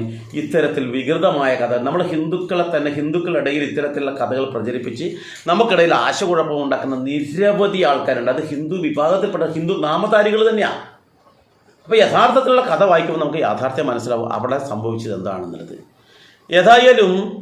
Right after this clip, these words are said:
ഈ ചന്ദ്രന് പ്രഥമ സ്ഥാനം കൊടുക്കുകയാണ് ഗണപതി ഭഗവാൻ ചെയ്തത്. കാരണം ഇവിടെ ഒരു കാര്യം നമ്മൾ എടുത്തു പറയുന്നു, ഒന്ന്, ഒരു കാരണവശാലും മറ്റുള്ളവരെ നമ്മൾ പരിഹസിക്കരുത്. രണ്ട്, നമ്മൾ ഗണപതി ഭഗവാനെ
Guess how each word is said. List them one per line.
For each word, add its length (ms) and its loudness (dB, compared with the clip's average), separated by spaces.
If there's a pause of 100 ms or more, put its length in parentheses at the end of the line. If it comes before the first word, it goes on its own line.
(460)
ഈ 220 -2
ചന്ദ്രന് 400 2
പ്രഥമ 580 4
സ്ഥാനം 560 2
കൊടുക്കുകയാണ് 580 2
ഗണപതി 360 0
ഭഗവാൻ 340 -2
ചെയ്തത്. 360 -4
കാരണം 240 -2
ഇവിടെ 260 -2
ഒരു 400 -2
കാര്യം 300 -4
നമ്മൾ 200 -4
എടുത്തു 240 -8
പറയുന്നു, 400 -6
ഒന്ന്, 240 -4 (540)
ഒരു 220 0
കാരണവശാലും 560 0
മറ്റുള്ളവരെ 540 -2
നമ്മൾ 300 -4
പരിഹസിക്കരുത്. 1000 -10 (1500)
രണ്ട്, 380 6 (1000)
നമ്മൾ 420 0
ഗണപതി 440 2
ഭഗവാനെ 720 2